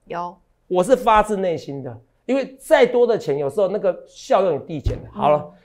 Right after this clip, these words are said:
Speaker 2: 再多的这些股价，那个报价喷出去，效用已经递减了。所以美国公债的E T F，它最近因为殖利率已经整个下滑了。来，你看，我助理是不是很快？说什么就做什么，你们看到？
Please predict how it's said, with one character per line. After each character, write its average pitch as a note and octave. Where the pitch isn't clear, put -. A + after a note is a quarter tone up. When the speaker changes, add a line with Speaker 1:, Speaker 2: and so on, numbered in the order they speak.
Speaker 2:
再 D4+
多 B3
的 A#3
这 A3+
些 A3
股 D#3+
价， F3+
那 A3
个 G3
报 G3
价 F#3+
喷 E3
出 E3
去， D3+
效 G3
用 D#3+
已 D3+
经 D#3
递 E3
减 B2
了。 -
所 F#4
以 B3
美 A3
国 A#3+
公 C#4+
债 C#4
的 A3
E B3+
T A#3
F， F3+
它 C#4
最 D4
近 B3+
因 A#3
为 C#4
殖 -
利 A#3
率 A#3+
已 F3+
经 A#3+
整 E3+
个 D#3
下 G3+
滑 B2+
了。 A#2+
来， A#2+
你 D3
看， D#3+
我 -
助 -
理 E3+
是 C3
不 F3+
是 D3
很 B2
快？ C3
说 G#3
什 G3
么 C#3+
就 E3
做 D3
什 -
么， A#2
你 B2+
们 C3+
看 C3+
到？ A#2